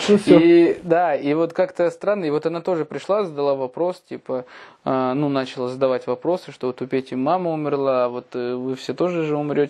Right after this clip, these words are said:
Speaker 2: ну, типа, знаешь,
Speaker 1: Да.
Speaker 2: какие-то такие, ну, это ст-, это логично.
Speaker 1: Абсолютно, да.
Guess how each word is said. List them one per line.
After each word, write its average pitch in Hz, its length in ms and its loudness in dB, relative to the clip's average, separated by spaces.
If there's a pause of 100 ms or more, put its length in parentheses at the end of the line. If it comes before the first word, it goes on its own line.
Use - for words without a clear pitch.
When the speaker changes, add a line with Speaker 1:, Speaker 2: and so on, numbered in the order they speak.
(200)
Speaker 2:
ну, 135 220 -2
типа, - 220 -12
знаешь, 156 200 4
Speaker 1:
Да. 147 60 8
Speaker 2:
какие-то 123 340 0
такие, 135 280 -6
ну, 139 80 0
это 131 160 -2
ст-, - 220 -8
это 131 200 -4
логично. 139 720 -4
Speaker 1:
Абсолютно, 107 500 0
да. 101 180 -2